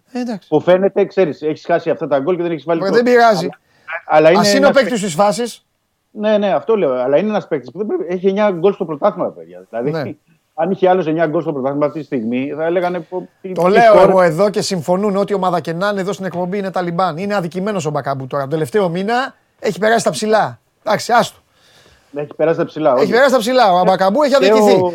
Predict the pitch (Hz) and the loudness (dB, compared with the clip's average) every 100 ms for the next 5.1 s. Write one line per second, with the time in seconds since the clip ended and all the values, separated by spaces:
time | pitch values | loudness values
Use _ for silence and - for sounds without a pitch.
0 | 160 165 240 233 208 220 240 240 - _ | -4 -2 0 2 0 -2 0 -2 -2 _
1 | _ - 208 208 240 262 214 220 269 262 | _ -4 -2 2 2 2 0 2 4 4
2 | 233 220 - 254 226 202 202 240 180 185 | 2 2 2 2 2 2 2 0 -2 -4
3 | - 262 240 220 190 196 277 311 285 - | 0 2 4 2 0 0 0 0 -4 -2
4 | 302 262 247 180 185 190 175 175 170 156 | 0 2 0 0 0 0 2 2 2 -2
5 | 107 | -8